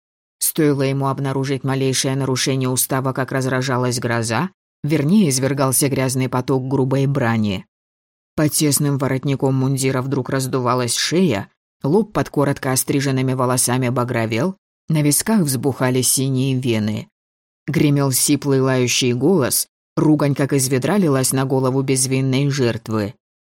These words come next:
Полковник часто позволял себе такие выражения, что возмущённые офицеры опускали глаза, стыдясь за него перед рядовыми. Рядовые боялись его как чёрт ладана, за каждый пустяк он ставил их под ружьё или сажал на гауптвахту,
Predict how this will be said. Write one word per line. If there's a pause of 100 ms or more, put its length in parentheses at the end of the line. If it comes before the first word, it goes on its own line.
(280)
Полковник
часто
позволял
себе
такие
выражения, (320)
что
возмущённые
офицеры
опускали
глаза, (280)
стыдясь
за
него
перед
рядовыми. (680)
Рядовые
боялись
его
как
чёрт
ладана, (240)
за
каждый
пустяк
он
ставил
их
под
ружьё
или
сажал
на
гауптвахту,